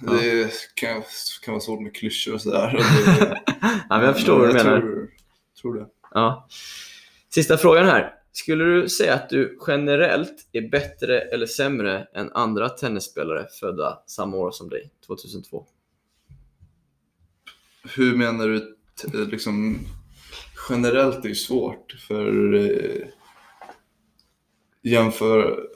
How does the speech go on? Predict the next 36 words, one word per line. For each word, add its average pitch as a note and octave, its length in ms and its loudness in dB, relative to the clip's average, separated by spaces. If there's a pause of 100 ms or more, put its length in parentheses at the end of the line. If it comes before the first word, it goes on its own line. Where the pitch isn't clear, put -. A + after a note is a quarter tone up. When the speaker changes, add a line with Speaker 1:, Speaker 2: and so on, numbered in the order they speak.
Speaker 2:
om A2+ 100 0
jag A2+ 100 4
jämför A2 220 2
med G#2+ 140 4
tvåtusentvå, A2 760 0
så - 460 -2 (200)
jag G#2+ 140 4
vet B2+ 140 2
inte, - 180 -2
jag - 140 -4
tror - 280 -2
att - 160 -4
jag A2 300 2
är G#2+ 180 0
rankad A2 420 2
etta - 260 -2
i - 40 2
varje - 200 -2
fall. G#2 280 2 (440)
Speaker 1:
Mm. A2 160 -2
Speaker 2:
Eh, G#2 560 -6 (1400)
så - 220 -4
att, - 160 -8
eh, - 60 -12 (680)
ja, G#2 300 -2
det A#2 60 0
skulle D3 240 -6
jag B2 80 -2
nog G#2+ 140 -4
säga G#2 260 -4
att - 160 -8
jag G#2+ 100 -2
är A2 100 -2
bättre A2 380 -4
än - 300 -8 (100)
generellt G2 720 -2